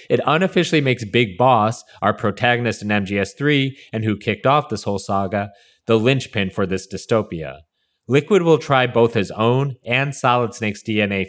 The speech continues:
first in attempting to unlock the system, and eventually does so using Solidus's D N A,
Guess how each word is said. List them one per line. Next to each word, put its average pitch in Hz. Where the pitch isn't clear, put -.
first 143
in 110
attempting 104
to 101
unlock 113
the 92
system, 98
and 110
eventually 117
does 107
so 110
using 101
Solidus's 117
D 95
N 92
A, 92